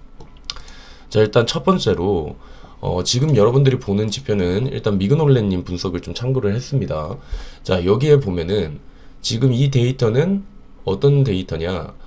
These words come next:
이 바이낸스에서 유에스디티, 테더를 기반으로 하는 전체 종목 중에 이 비트코인 유에스디티가 차지하는 비율이에요. 이 특징의,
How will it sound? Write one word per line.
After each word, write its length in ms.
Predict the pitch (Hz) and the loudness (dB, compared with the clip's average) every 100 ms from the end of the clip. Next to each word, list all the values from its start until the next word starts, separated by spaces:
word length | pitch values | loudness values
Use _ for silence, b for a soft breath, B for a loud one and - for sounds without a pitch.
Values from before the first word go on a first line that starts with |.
| B - | B -6
이 140 | 98 | -6
바이낸스에서 960 | - 104 143 156 139 139 123 143 156 127 | -2 2 2 2 2 2 4 4 4 4
유에스디티, 800 | 95 135 139 98 90 - 82 71 | 2 2 2 -4 -6 -4 -6 -6
테더를 440 | - 175 180 165 | -8 -2 -2 -2
기반으로 400 | 139 95 98 92 | -2 -2 -2 -2
하는 340 | 92 117 127 139 | -4 -2 0 0
전체 400 | - 101 - 139 | 0 -4 -2 -2
종목 400 | 104 87 92 - | -2 -4 -6 -8
중에 460 | 80 87 101 71 - B B | -8 -4 -4 -4 -12 B B
이 140 | 131 | -10
비트코인 680 | - 101 - 143 - 147 139 | -8 -6 -4 -4 0 2 4
유에스디티가 640 | 98 104 - 98 - 87 | 2 0 -4 -10 -6 -4
차지하는 460 | 85 - 143 131 90 | -4 -6 -2 -2 -2
비율이에요. 400 | - 80 76 78 - B B B | -8 -12 -10 -10 -12 B B B
이 100 | 113 | -4
특징의, 760 | - 139 147 143 147 151 170 | -4 -4 0 2 4 2 0